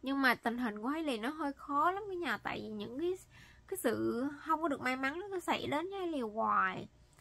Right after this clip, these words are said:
Thì Hải Lì đối với Hải Lì đây là một cái cuốn nhật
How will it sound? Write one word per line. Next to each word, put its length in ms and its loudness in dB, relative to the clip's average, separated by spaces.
Thì 460 -2
Hải 200 -4
Lì 260 4
đối 180 2
với 60 -2
Hải 100 0
Lì 160 2
đây 140 2
là 60 -4
một 100 -6
cái 140 0
cuốn 180 -4
nhật 120 -4